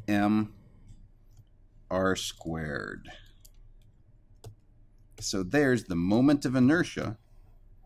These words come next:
for a uniform solid cylinder. Hopefully these are starting to make sense. They really take a bit of practice to get down very well, though. Let's take a look at one more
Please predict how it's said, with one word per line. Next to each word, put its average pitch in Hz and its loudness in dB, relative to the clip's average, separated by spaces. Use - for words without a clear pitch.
for 101 -6
a 110 0
uniform 98 0
solid 80 -8
cylinder. 165 -6
Hopefully 180 0
these 131 6
are 120 0
starting 113 0
to 95 -2
make 90 -4
sense. - -10
They 127 -4
really 214 -2
take - -8
a 113 -6
bit 98 -4
of - -10
practice - -2
to - -10
get 90 -6
down 85 -4
very 80 -8
well, 64 -10
though. - -16
Let's - 0
take 247 0
a 175 4
look 127 2
at 120 -4
one 151 4
more 127 6